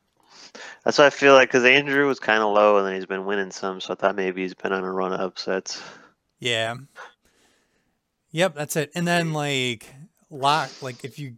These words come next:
Speaker 2: pick somebody as a lock and it's wrong, that hurts that person big time, too.
Speaker 1: For sure.
Speaker 2: So that's it. All right. Um,
Speaker 1: Nice.
Speaker 2: let's go into week eleven. Week eleven. Man, where's the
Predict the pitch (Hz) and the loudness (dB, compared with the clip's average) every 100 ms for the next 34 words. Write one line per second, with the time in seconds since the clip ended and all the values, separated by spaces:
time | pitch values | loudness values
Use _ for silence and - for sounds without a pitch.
0 | _ - 160 170 156 127 120 113 123 135 | _ -14 -10 -8 -8 -8 -8 -8 -8 -8
1 | - 117 110 - 120 120 127 117 110 - | -14 -18 -20 -14 -10 -10 -10 -12 -14 -14
2 | 113 - - - 151 - 123 113 _ _ | -16 -16 -20 -16 -16 -16 -18 -20 _ _
3 | 120 110 117 110 - 120 113 - _ _ | -18 -16 -16 -16 -14 -14 -14 -20 _ _
4 | - - - 90 90 73 - - - - | -14 -10 -8 -6 -6 -6 -10 -18 -20 -20
5 | - - - _ _ _ _ _ _ _ | -20 -20 -20 _ _ _ _ _ _ _
6 | _ _ _ _ - 120 185 190 170 135 | _ _ _ _ -16 -8 -8 -4 -2 -2
7 | 135 - _ 156 139 120 104 _ _ _ | -4 -8 _ -6 -4 -6 -10 _ _ _
8 | _ - 147 143 139 139 104 - 135 - | _ -12 -8 -8 -6 -2 -2 -2 -6 -6
9 | - - - 160 185 - 156 156 135 160 | -6 -8 -10 -10 -10 -6 -6 -6 -8 -10
10 | 156 - 123 113 147 196 - - _ _ | -10 -12 -16 -14 -12 -12 -14 -20 _ _
11 | 113 104 135 196 143 135 - - - _ | -14 -6 -4 -4 -8 -18 -20 -20 -20 _
12 | _ _ _ - 202 220 139 107 98 98 | _ _ _ -18 -16 -14 -14 -14 -14 -12
13 | 135 147 90 _ _ - 160 160 | -8 -8 -10 _ _ -12 -8 -8